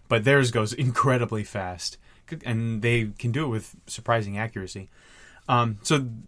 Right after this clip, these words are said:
other than their tongue. Uh, the other <laughs> interesting thing is that they don't have muscles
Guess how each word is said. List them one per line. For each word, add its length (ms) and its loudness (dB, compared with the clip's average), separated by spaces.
other 240 6
than 420 0
their 440 0
tongue. 440 0
Uh, 140 2
the 140 4
other 140 6
<laughs> 0 -
interesting 480 0
thing 200 0
is 120 0
that 320 -2
they 160 2
don't 200 0
have 500 -2
muscles 680 -2